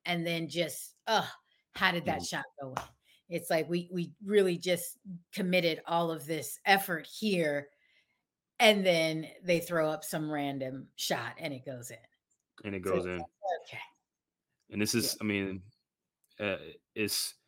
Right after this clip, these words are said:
Speaker 2: it's been an issue all season, but Draymond Green is needed on this team. <laughs> Like,
Speaker 1: Yeah.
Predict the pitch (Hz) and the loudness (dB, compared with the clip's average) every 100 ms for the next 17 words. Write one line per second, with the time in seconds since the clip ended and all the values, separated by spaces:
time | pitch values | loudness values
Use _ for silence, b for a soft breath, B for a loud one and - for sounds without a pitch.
0 | - 107 113 110 104 - 110 92 101 110 | -10 2 4 6 6 4 2 2 0 2
1 | 135 135 104 101 123 - _ _ _ _ | 4 6 4 0 -4 -12 _ _ _ _
2 | - 95 92 - _ _ - 90 92 101 | 0 2 0 -10 _ _ -12 -4 0 2
3 | 104 110 131 110 101 104 95 117 101 - | 2 4 4 4 2 0 4 6 6 4
4 | 85 92 104 - 139 - - - 107 131 | -2 -4 -2 0 0 -2 -16 -16 -2 2
5 | 113 107 - - - 170 226 240 | 2 0 -10 -12 -6 4 6 6